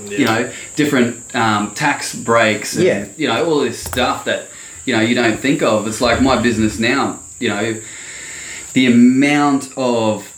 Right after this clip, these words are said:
Speaker 1: paperwork that you have. Well, it's like you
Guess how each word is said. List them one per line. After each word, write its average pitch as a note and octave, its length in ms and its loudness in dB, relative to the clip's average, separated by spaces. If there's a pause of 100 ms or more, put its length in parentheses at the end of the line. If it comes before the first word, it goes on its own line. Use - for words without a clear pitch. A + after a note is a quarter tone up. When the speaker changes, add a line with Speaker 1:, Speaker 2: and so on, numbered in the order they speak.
Speaker 1:
paperwork A#2 1000 -2
that G2 160 -4
you G#2+ 80 -2
have. F#2+ 360 -6 (460)
Well, B2+ 180 2
it's C#3 240 0
like B2 360 2
you B2 140 0